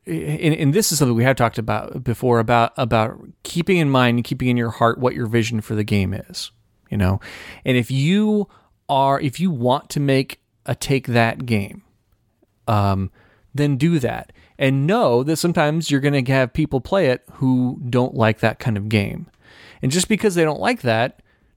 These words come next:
doesn't mean you need to change your vision for what the game is. It means that the game is not for those individuals, right? And if your, if your vision is to, to not have that at all, to have it all be, you know, single player, multiplayer game,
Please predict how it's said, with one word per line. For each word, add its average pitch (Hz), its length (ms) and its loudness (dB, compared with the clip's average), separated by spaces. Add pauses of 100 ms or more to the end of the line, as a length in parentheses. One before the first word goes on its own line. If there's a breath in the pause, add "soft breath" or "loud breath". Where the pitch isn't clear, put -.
(140)
doesn't 160 240 0
mean 165 180 4
you 156 60 4
need 143 180 2
to 123 60 -6
change 139 260 2
your 117 100 0
vision 117 360 0
for - 140 -14
what 104 140 -2
the 113 60 -2
game 104 380 0
is. - 400 -4
It 120 60 0
means 143 380 0
that 131 80 0
the 123 100 -2
game 120 240 0
is 110 100 -4
not 110 260 -2
for 113 140 0
those 107 260 0
individuals, - 760 -8 (140)
right? 107 280 0 (400 loud breath)
And 135 140 2
if 135 140 0
your, 147 460 2 (500 soft breath)
if 123 140 0
your 147 200 2
vision 139 380 0
is 135 180 2
to, 131 220 2
to - 180 -4
not 123 300 2
have 123 280 0
that 117 180 2
at 107 120 -4
all, 151 380 2
to 117 100 -4
have 120 180 2
it 123 80 4
all 117 160 4
be, 120 400 0
you 123 80 -2
know, 107 280 0 (360 soft breath)
single 123 320 0
player, 120 240 2
multiplayer 117 560 0
game, 120 440 0